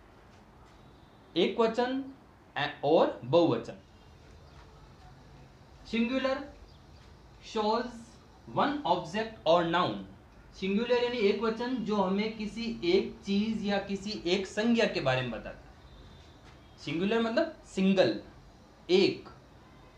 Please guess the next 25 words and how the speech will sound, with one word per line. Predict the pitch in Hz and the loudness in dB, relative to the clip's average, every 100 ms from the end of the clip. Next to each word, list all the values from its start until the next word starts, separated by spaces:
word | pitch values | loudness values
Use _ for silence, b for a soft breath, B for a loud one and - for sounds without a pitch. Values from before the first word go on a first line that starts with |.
| - - - - - | -20 -20 -20 -20 -10
किसी | 185 240 247 | -8 -4 -4
भी | 196 240 277 - - | -2 0 -2 -6 0
एक | 170 - - | 2 2 0
संज्ञा | - 208 214 208 220 220 | -6 -4 -2 4 4 4
या | 214 202 | 2 -2
किसी | 196 214 | -6 -4
एक | 208 190 190 | -2 0 -2
चीज | 185 220 - | -2 -4 -2
के | 196 | -4
बारे | 160 143 151 | 2 2 2
में | 165 226 320 - 131 | 0 -2 -4 -6 -2
बताया | 143 156 139 | 2 4 4
जाता | 123 120 123 | 2 -2 -4
है। | 120 131 214 311 - - - - - - - - - - - - - - | -8 -6 -4 -4 -8 -20 -20 -20 -20 -20 -20 -20 -20 -20 -20 -20 -20 -8
Singular, | 208 214 254 269 311 - - - - - - 135 131 | -2 2 4 4 2 -2 -18 -20 -20 -20 -18 -12 -4
this | 294 294 - | -4 -4 -4
is | 208 233 - - - - | 0 0 -4 -18 -20 2
a | 185 190 - | 2 2 0
pen। | 208 170 107 98 - - - - - - - - - - | 2 2 -2 -6 -14 -20 -20 -20 -20 -20 -20 -20 -20 -12
ठीक | 233 269 | -8 -4
है, | 339 - | -4 -6
तो | |
एक | - 165 202 - | 0 2 2 0
के | |
लिए, | 233 254 320 | -2 0 -4